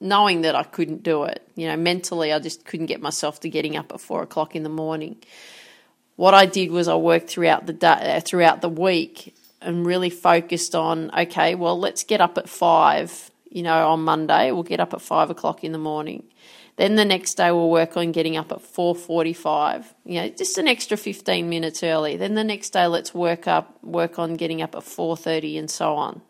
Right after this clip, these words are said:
right? Four fifteen. So the last two mornings been great. You know, I've been up and awake and up at four A M. Great. Okay, so I'm back into the swing of things.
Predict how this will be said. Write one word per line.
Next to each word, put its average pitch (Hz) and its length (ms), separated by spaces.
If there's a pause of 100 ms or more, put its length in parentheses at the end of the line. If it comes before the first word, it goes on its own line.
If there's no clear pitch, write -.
(140)
right? - 320 (1040)
Four 175 300
fifteen. 170 800 (640)
So 208 300
the 214 100
last 269 380
two 233 140
mornings 180 460
been 165 240
great. 190 380
You 180 80
know, 170 140
I've 165 100
been 165 200
up 202 340
and 165 120
awake 185 540
and 165 440
up - 220
at - 140
four 175 280
A 170 220
M. 170 400 (160)
Great. 156 320
Okay, 156 380
so - 180
I'm 170 220
back 214 320
into 190 340
the 160 80
swing 165 420
of 170 80
things. - 500